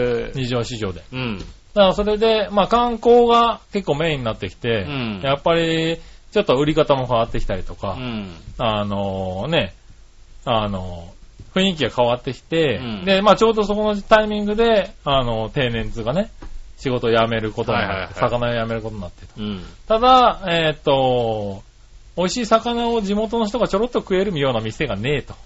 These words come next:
Speaker 1: うん。
Speaker 2: うん。で、まあ、観光客向けにやると、やっぱり、大きな店を作んなきゃいけないし、
Speaker 1: うん。
Speaker 2: 人を雇わなきゃいけないから、
Speaker 1: はいはいはい。
Speaker 2: どうしても高くなってしまうと。
Speaker 1: うん。
Speaker 2: うん。だから、えーっと、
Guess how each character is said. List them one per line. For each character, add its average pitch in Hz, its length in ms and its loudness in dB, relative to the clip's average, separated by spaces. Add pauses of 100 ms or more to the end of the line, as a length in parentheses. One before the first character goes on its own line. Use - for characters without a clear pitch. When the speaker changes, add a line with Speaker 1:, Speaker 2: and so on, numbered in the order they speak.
(120)
Speaker 1:
う 117 40 -8
ん。 110 720 -6
Speaker 2:
う 120 40 -6
ん。 110 300 -2 (760)
で、 185 400 0 (360)
ま 190 120 4
あ、 107 140 -2 (120)
観 226 200 4
光 233 260 0
客 220 260 0
向 220 120 0
け 220 140 -2
に 214 100 -4
や 214 120 4
る 214 100 0
と、 208 260 6
や 120 120 8
っ - 80 -4
ぱ 180 120 2
り、 156 380 0 (380)
大 175 160 4
き 233 100 -4
な 208 100 2
店 139 180 0
を 120 40 0
作 131 180 -2
ん 127 40 -4
な 110 100 -4
き 98 60 -6
ゃ - 20 -8
い 95 40 -8
け 98 60 -8
な 92 120 -10
い 85 60 -18
し、 - 160 -10
Speaker 1:
う 95 120 -10
ん。 110 360 -6
Speaker 2:
人 - 200 0
を 202 80 4
雇 190 240 4
わ 208 100 2
な 143 120 -2
き 101 60 -8
ゃ - 20 -
い - 20 -4
け - 100 -2
な 92 120 -4
い - 40 -4
か - 100 -10
ら、 101 100 -6
Speaker 1:
は 110 100 -2
い 101 40 -4
は 95 60 -6
い 92 40 -6
は 90 80 -6
い。 85 40 -10 (180)
Speaker 2:
ど 175 220 4
う 220 80 4
し 214 40 -4
て 311 80 2
も 214 100 0
高 143 220 -2
く 120 60 -6
な 104 100 -4
っ - 40 -6
て - 100 -12
し 95 80 -14
ま 85 120 -14
う 87 40 -16
と。 - 100 -20 (120)
Speaker 1:
う 104 40 -14
ん。 98 40 -10
Speaker 2:
う 101 500 -10
ん。 165 40 -12
だ 185 100 2
か 180 100 4
ら、 190 340 6
え 117 140 -2
ー 107 40 -4
っ - 0 -
と、 110 360 -2